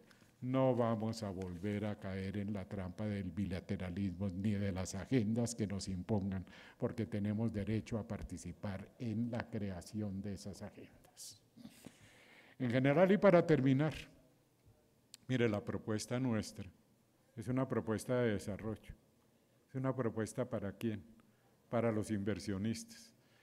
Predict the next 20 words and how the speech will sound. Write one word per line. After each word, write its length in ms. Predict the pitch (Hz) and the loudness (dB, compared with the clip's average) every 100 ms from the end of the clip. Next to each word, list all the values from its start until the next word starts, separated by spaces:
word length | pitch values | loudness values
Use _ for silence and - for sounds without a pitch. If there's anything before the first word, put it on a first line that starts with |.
| _ | _
Es 160 | 123 120 | -2 2
una 200 | 131 135 | 4 4
propuesta 520 | 123 110 117 113 120 | 4 4 2 2 -2
para 260 | - 104 92 | 0 2 0
los 220 | 92 98 | -2 -4
agentes 520 | 92 107 98 107 98 | -4 -2 -2 -6 -8
económicos 720 | 98 92 95 95 98 101 92 | -8 -6 -4 -4 -6 -8 -10
y 60 | 92 | -10
sociales. 720 | 92 85 101 90 78 - - - - - | -10 -8 -8 -8 -10 -18 -20 -20 -20 -2
Es 200 | - 160 | 2 4
una 200 | 175 190 | 6 8
propuesta 600 | 190 143 - 175 175 233 | 8 6 8 8 8 6
que 120 | 208 - | 6 6
corresponde 800 | 160 147 135 - 214 226 240 | 6 6 4 6 8 10 12
a 60 | 220 | 12
la 140 | 160 | 12
evolución 680 | 139 131 120 117 165 160 165 - - - _ _ _ _ _ _ _ _ _ | 10 8 6 4 6 6 6 -6 -16 -20 _ _ _ _ _ _ _ _ _
de 160 | 135 127 | 4 6
la 120 | 123 | 6
globalización. 1000 | 127 127 120 113 110 117 104 127 127 | 6 8 8 6 0 -2 -4 0 2